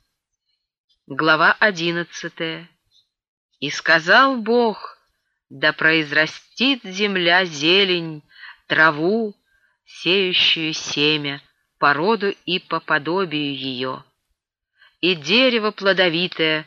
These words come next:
приносящее по роду своему плод,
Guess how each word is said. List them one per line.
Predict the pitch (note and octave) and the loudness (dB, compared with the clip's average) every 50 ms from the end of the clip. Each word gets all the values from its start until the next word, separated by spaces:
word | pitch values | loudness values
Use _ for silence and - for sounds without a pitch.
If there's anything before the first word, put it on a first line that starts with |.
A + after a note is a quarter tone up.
| - - - - - - | -12 -20 -20 -20 -16 -10
приносящее | - D#3+ D#3 D#3 D#3 - - E3 E3+ F#3 G3 - - E3 D#3+ D#3+ | -6 -4 -2 -2 -2 -2 -2 -2 0 2 2 2 2 2 0 0
по | - - D#3+ D#3 | 2 2 2 2
роду | D3+ D#3 D#3+ D3 D3+ | 2 0 -2 -4 -6
своему | D3 - - C#3+ C#3+ C#3+ C#3+ C#3 C3+ - | -10 -10 -6 -4 -4 -4 -4 -6 -8 -10
плод, | - C#3 C#3 C#3 D#3+ F#3 A3 A3+ | -10 -8 -4 -2 0 0 0 -2